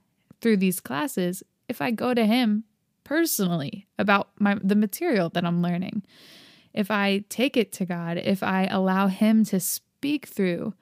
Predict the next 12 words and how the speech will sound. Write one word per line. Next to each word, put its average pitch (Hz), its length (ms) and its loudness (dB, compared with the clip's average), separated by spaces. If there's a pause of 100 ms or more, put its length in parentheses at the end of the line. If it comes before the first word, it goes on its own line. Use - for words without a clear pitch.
(880)
what 190 140 4
I'm 180 160 2
learning 175 360 2
about 180 320 0
theology 175 580 -4
and 180 100 0
what 185 120 2
I'm 175 140 2
learning 175 280 4
about 160 240 -2
the 170 60 -10
Bible. 160 480 -4